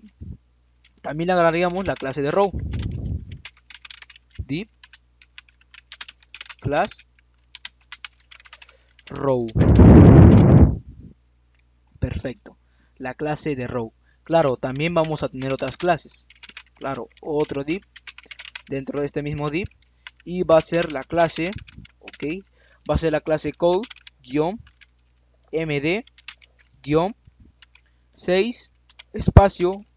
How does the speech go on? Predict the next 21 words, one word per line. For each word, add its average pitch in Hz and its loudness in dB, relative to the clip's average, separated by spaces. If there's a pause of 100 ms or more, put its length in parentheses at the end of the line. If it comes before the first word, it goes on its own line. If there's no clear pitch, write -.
call 190 0 (680)
guion 170 -6 (340)
M 156 -4
D 180 -4 (600)
guion 170 -2 (640)
off, 196 4 (280)
ok, - -12 (280)
offset - -2 (500)
guion 180 -2 (440)
tres. - -4 (360)
Estos 254 6
estilos 233 2
Bootstrap 226 0
básicamente 190 -2
no 180 -2 (100)
es - -8
necesario 156 -2
que 151 -4
te 147 -4
lo 139 0
memorices, 147 -6